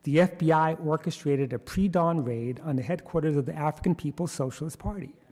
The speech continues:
And we should all be upset about that.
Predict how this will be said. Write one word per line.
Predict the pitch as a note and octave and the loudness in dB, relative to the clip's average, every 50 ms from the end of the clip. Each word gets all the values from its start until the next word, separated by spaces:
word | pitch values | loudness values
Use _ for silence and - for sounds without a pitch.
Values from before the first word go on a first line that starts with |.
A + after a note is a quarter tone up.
| _ _ _ - - - - - - - - - - - - - - | _ _ _ -20 -20 -20 -20 -20 -20 -20 -20 -20 -20 -20 -14 -4 0
And | D#3 D3 | 4 6
we | F#3 G#3+ | 6 6
should | G#3 - F3+ | 6 6 2
all | D3+ E3+ E3+ F3 G3+ | 2 4 4 4 4
be | F#3+ G3+ F3+ D#3+ | 4 2 2 2
upset | D3 D3 - - F#3+ A3 | 0 0 -2 -4 -4 -2
about | A3+ - - - - - - | -4 -4 -6 -8 -16 -16 -16
that. | C#3+ - - - | -16 -16 -16 -20